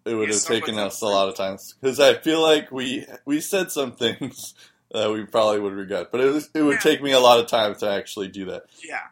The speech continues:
Speaker 1: Anyways,
Speaker 2: Um,
Speaker 1: but back to this, Carlisle. I mean, yeah, so, I mean, what do we know, really?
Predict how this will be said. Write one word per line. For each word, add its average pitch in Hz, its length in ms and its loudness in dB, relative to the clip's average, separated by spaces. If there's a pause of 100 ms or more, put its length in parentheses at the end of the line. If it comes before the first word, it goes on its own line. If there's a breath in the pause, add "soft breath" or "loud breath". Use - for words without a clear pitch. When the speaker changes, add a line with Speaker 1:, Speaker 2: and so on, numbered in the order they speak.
Speaker 1:
Anyways, 123 640 -2
Speaker 2:
Um, - 320 -20 (180)
Speaker 1:
but 120 260 2
back 131 280 6
to 139 100 -6
this, 120 260 0
Carlisle. 104 800 0 (140)
I 113 120 -4
mean, 110 380 -6 (240)
yeah, 107 360 2
so, 110 840 -2 (400)
I 117 80 -4
mean, 113 140 -6
what 120 140 0
do 120 120 -2
we 110 160 -6
know, 117 280 -2
really? 113 580 -2